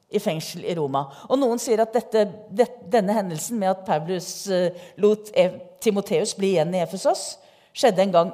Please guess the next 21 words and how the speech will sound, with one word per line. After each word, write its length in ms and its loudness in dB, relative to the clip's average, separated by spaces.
innimellom 540 0
der 200 2
sånn. 280 -4
Og 80 -4
så 100 8
er 80 4
det 80 -4
litt 160 -6
uenigheter 480 -2
om 80 -2
det 140 -2
og 80 -10
sånt, 220 -16
men 120 -4
det 80 4
er 80 4
i 40 0
hvert 120 -8
fall 140 -2
en 180 -2
mulighet. 480 -10